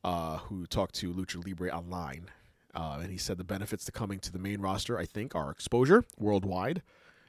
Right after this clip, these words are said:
and you get paid better for your family, your future, and all that kind of stuff. So there's positives to coming up to the main roster, and that benefits the talent.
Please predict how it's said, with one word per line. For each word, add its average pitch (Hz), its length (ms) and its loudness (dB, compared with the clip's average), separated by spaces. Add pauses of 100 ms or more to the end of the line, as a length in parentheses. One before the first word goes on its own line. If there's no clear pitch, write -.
(100)
and 101 100 -4
you 117 60 -2
get 139 120 6
paid 190 200 6
better 85 220 2
for - 100 -2
your 113 80 4
family, 147 460 2
your 107 100 -4
future, 98 380 2
and 95 100 -2
all 113 80 4
that 139 140 2
kind 107 120 0
of 90 60 -4
stuff. 95 260 -2
So - 140 0
there's 101 140 0
positives 143 480 6
to - 80 -4
coming 113 280 0
up 139 200 2
to - 100 -2
the 110 80 2
main 107 220 0
roster, 117 360 2
and 101 120 -2
that 101 160 -2
benefits 101 320 -2
the 120 80 -6
talent. 147 340 6